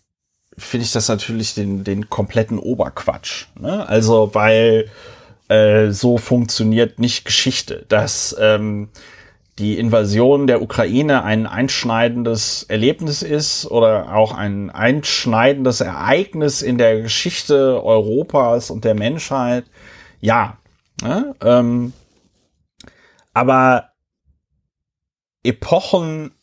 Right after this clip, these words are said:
werden halt immer nicht in dem Moment benannt, in dem man sich in denen befindet, sondern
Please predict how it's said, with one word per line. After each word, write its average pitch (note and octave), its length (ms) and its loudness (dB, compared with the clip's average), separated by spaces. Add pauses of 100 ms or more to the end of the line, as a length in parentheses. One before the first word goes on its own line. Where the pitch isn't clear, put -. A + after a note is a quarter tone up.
werden C3+ 440 0
halt B2+ 220 2
immer C3+ 580 0 (1900)
nicht C3+ 260 -2
in B2 100 -4
dem B2+ 180 4
Moment C3 500 2
benannt, A#2+ 580 0 (100)
in A2+ 120 -2
dem C3 140 4
man B2+ 160 2
sich C3 200 -2
in A2+ 100 -4
denen B2 260 2
befindet, E3+ 600 0
sondern C3+ 640 2